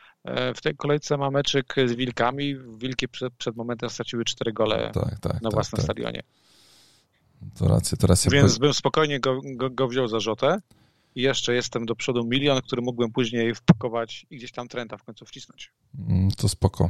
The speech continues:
Speaker 1: Więc muszę,
Speaker 2: Mm.
Speaker 1: muszę to sobie, mm, wszystko rozważyć. To jest bardzo, te-, ta kolejka teraz, to w ogóle weekend jest bardzo tricky, bo jeżeli opaska nie będzie chyba większą różnicą, raczej większość pójdzie w Kane'a, a później ktoś w Sona,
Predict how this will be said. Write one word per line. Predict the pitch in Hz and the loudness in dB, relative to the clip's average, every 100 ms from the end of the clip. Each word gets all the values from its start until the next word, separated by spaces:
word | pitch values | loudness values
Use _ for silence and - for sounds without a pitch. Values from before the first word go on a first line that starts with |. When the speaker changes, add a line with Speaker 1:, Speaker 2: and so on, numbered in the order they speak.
| - - | -2 -12
Speaker 1:
Więc | 127 | -4
muszę, | 151 | 0
Speaker 2:
Mm. | 165 175 165 | 0 -2 -14
Speaker 1:
muszę | 165 156 170 160 | -10 -2 2 2
to | 143 | 0
sobie, | - 147 143 139 143 | -2 0 2 2 -2
mm, | 147 147 147 147 143 147 151 135 | -6 -12 -12 -12 -12 -12 -12 -10
wszystko | 147 - 143 143 151 | -8 0 2 4 4
rozważyć. | 139 117 117 147 - | 4 4 2 2 -2
To | 165 | 0
jest | |
bardzo, | 160 180 143 | 2 2 0
te-, | 147 135 123 120 | -4 -8 -8 -12
ta | - | -8
kolejka | 135 143 139 | -2 -2 -2
teraz, | - 127 - - _ - | -2 -4 -4 -12 _ -8
to | 123 | -2
w | |
ogóle | 160 135 | 0 0
weekend | 131 120 117 | -2 -6 -6
jest | 110 | -10
bardzo | 113 117 120 | -6 -6 -6
tricky, | - 135 - 120 156 _ _ - - _ _ _ - | -10 -12 -10 -12 -12 _ _ -20 -20 _ _ _ -20
bo | 143 139 123 | -16 -4 0
jeżeli | 131 127 131 | 2 2 0
opaska | 113 147 - 131 | 2 2 0 -4
nie | 123 | -6
będzie | 120 127 113 113 113 117 123 127 _ 131 - | -4 -6 -2 -2 -2 -4 -8 -14 _ -20 -20
chyba | - 117 | -6 -4
większą | 110 123 - 120 | 0 -2 -2 -4
różnicą, | 117 113 - 113 139 175 _ _ _ _ _ _ _ _ | -4 -6 -2 -2 -2 -6 _ _ _ _ _ _ _ _
raczej | 123 123 131 117 | 0 2 2 -2
większość | 120 117 | -4 -6
pójdzie | 120 117 | -4 -4
w | 110 | 0
Kane'a, | 139 135 113 | 0 2 0
a | |
później | - 131 120 117 | -2 -6 -4 -8
ktoś | - 117 | -4 -6
w | - | -4
Sona, | - 127 110 | -4 0 0